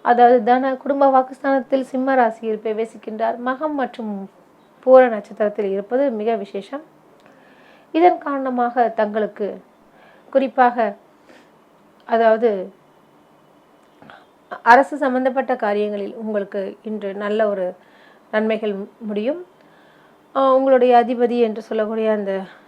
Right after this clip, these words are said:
சந்திரன் தனஸ்தானத்தில் இருப்பதால் நிச்சயமாக பெண்களால் நன்மையும் மற்றும் நீர் சம்பந்தப்பட்ட தொழிலில் ஈடுபட்டவர்களுக்கெல்லாம்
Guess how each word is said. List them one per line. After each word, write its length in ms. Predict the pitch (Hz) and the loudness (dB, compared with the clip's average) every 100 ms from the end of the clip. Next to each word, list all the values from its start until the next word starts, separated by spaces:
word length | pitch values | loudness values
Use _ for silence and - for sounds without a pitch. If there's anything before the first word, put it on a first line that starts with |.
| _ | _
சந்திரன் 680 | - 262 262 269 311 247 262 _ - - _ _ 202 | -2 0 2 2 0 0 -6 _ -20 -20 _ _ 0
தனஸ்தானத்தில் 680 | 247 294 294 277 269 269 240 | 0 0 -2 0 0 0 -2
இருப்பதால் 360 | 226 240 240 226 | -2 4 4 4
நிச்சயமாக 760 | 220 - 247 240 226 247 214 202 _ _ - - - | -2 -6 -2 -2 2 2 2 -6 _ _ -20 -14 4
பெண்களால் 460 | 269 269 262 240 226 | 4 6 4 4 2
நன்மையும் 520 | 214 220 220 226 285 _ _ - | -2 -2 -4 -6 -10 _ _ -8
மற்றும் 560 | 233 214 240 226 220 - - _ 247 | -8 -6 -8 -8 -12 -18 -20 _ -2
நீர் 220 | 285 311 | 0 0
சம்பந்தப்பட்ட 680 | 294 262 262 254 262 262 | -2 -2 -2 -2 -2 -2
தொழிலில் 420 | 226 233 233 240 233 | 0 0 0 -2 -2
ஈடுபட்டவர்களுக்கெல்லாம் 1120 | 220 214 214 - 214 202 202 226 247 247 | -4 -4 -6 -6 -4 -2 -4 -2 0 0